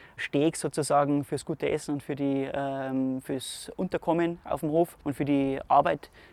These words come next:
die man dort verrichten hat dürfen. Und was eben noch der Fußsteg mit sich brachte, das ist quasi, dass der ein bisschen von Boden weg war. Früher war es ja ein kalter Boden,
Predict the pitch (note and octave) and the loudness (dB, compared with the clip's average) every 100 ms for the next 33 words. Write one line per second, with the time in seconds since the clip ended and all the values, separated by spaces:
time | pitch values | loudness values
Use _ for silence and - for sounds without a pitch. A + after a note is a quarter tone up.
0 | - D#3+ C#3+ D3 - D#3+ - D#3+ D3 - | -2 0 0 -2 -4 -6 -4 -6 -6 0
1 | E3 E3+ F#3 F3 - - - - - D3+ | 0 0 -2 -4 -8 -20 -20 -20 -2 2
2 | D3+ D#3 D#3 D#3 D#3 - - - - D3+ | 4 4 2 4 2 0 -10 -14 -8 2
3 | D3 - - - D#3+ D#3 D3+ F3+ - - | 2 2 -6 2 4 6 8 8 6 -12
4 | - - D#3 - F#3+ F#3 E3+ D3 F#3 - | -16 2 2 4 0 0 0 0 -2 -2
5 | E3+ - D3+ - E3+ - - - - C#3 | -6 2 0 2 -4 -4 -14 -12 -6 -4
6 | D#3 D#3 D3 D3 D3 - D3 C#3+ C#3 E3 | -4 0 0 0 -2 -2 0 0 -2 -4
7 | - D3+ - D3 C#3+ C3+ - D#3 G3+ G#3 | -2 -2 2 2 4 2 0 2 4 2
8 | F3 F#3+ - F#3+ - - - - E3 E3+ | -2 -2 2 2 2 -14 -16 -2 2 4
9 | D3 D3+ D3+ D3+ C#3+ C3+ - C#3+ F#3 E3+ | 4 2 2 0 2 0 2 4 4 0
10 | - D#3+ E3 E3+ E3 | 2 0 2 0 0